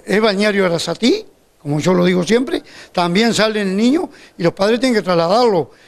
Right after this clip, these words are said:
pero ya con esta aprobación como tal de la libreta van a mane-, a manejarse por medios propios, muchas veces a tomar un ómnibus o mismo hasta acá, porque fíjese que estamos, el vecino lo decía, a diez minutos de Rafael Peraza, a diez minutos de Villa María, eh, muy cerquita, estamos en el centro medio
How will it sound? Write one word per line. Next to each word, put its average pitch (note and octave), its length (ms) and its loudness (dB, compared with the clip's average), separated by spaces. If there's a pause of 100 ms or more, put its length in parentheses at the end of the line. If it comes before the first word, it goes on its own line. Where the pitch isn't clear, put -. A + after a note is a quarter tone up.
(160)
pero D#3+ 280 2
ya B3+ 220 0
con A#3+ 180 0
esta A#3 160 -2
aprobación F3+ 360 -2
como F#3+ 160 0
tal F#3 140 0
de F3+ 100 4
la - 0 -
libreta F#3 360 0
van G3 160 2
a F3 80 2
mane-, D#3+ 280 -6 (380)
a D#3+ 80 -6
manejarse F3+ 400 0
por E3 160 -6
medios F#3 280 0
propios, G3+ 380 -4
muchas D#3+ 200 -4
veces G3 160 -2
a F#3 40 -4
tomar F3+ 220 -4
un F#3+ 80 2
ómnibus C#4 340 2 (280)
o F3+ 100 -2
mismo A3 220 2
hasta F#3+ 140 0
acá, A#3 200 0
porque F#3+ 220 -2
fíjese G#3 320 -2
que G3+ 60 0
estamos, G3+ 360 0 (420)
el E3 100 -6
vecino G#3 340 2
lo F#3 80 0
decía, G#3 300 2
a - 20 0
diez G#3 200 0
minutos F#3 680 0
de E3 60 0
Rafael D#3+ 260 -4
Peraza, G3+ 420 -2 (380)
a E3+ 160 0
diez G3+ 200 0
minutos G3+ 480 2
de F3 120 2
Villa E3 260 -4
María, F3 680 0 (400)
eh, F#3 140 -2
muy A3 180 2
cerquita, B3 460 -2
estamos A3 300 0
en F#3+ 80 0
el F#3 180 -4
centro B3+ 480 -2
medio B3+ 500 -2